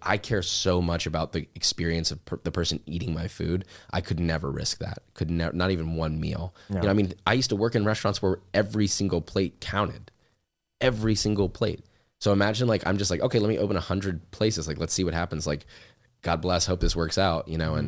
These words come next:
Speaker 2: Mm-hmm.
Speaker 1: yeah, I would, that would have been, I would have been in, like, shambles
Speaker 2: Yeah.
Speaker 1: if that happened to me.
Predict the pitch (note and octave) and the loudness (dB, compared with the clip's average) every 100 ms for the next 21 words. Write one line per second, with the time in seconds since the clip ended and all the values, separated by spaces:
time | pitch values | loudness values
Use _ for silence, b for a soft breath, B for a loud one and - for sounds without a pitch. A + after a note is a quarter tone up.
0 | D2+ - _ _ _ _ - - E2 E2 | -4 -10 _ _ _ _ -8 -4 0 -2
1 | - E2+ D#2+ D2 C2+ - D#2+ D2+ D#2 C#2+ | 0 0 2 0 -4 -2 -2 -2 -2 -4
2 | C2+ C2+ B1+ C#2 - - D2 - - - | -4 -6 -8 -10 -4 -4 -4 -6 -10 -8
3 | F#2+ F#2+ E2+ D#2 - - - D#2+ E2 | -4 -2 -2 -4 -6 -6 -8 -8 -8